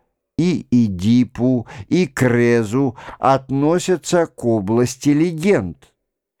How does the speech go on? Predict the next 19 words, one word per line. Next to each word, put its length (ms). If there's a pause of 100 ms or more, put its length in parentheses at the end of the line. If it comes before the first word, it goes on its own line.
(140)
В 180
историческое 1000
время 600
Дельфы 920
были 440
обителью 1000
доброго 800
совета 640
о 260
том, 420
как 320
поступить, 920 (240)
чтобы 640
было 680 (180)
лучше. 1080 (680)
Это 640
«лучше» 800
вообще 760 (280)
лозунг 1040